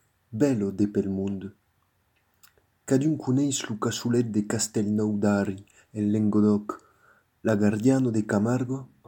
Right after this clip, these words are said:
o la Bouillabaisse de Provença. Çaquelà, la cuisine occitane est tanben une cuisine populara, que se pot fa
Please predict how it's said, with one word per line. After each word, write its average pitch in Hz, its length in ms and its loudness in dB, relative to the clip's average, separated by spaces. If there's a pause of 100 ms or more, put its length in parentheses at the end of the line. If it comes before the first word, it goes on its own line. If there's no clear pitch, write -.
(240)
o 123 100 -2
la 117 100 2
Bouillabaisse 117 800 -2 (720)
de 104 100 -2
Provença. 117 800 0 (1400)
Çaquelà, 120 600 -4 (360)
la 107 120 2
cuisine 131 340 -2
occitane 139 720 -4
est - 240 -8
tanben 131 380 0 (240)
une 123 180 0
cuisine 123 420 -4
populara, 113 760 -6 (440)
que 117 100 -8
se - 160 -4
pot - 260 -6
fa 143 300 -2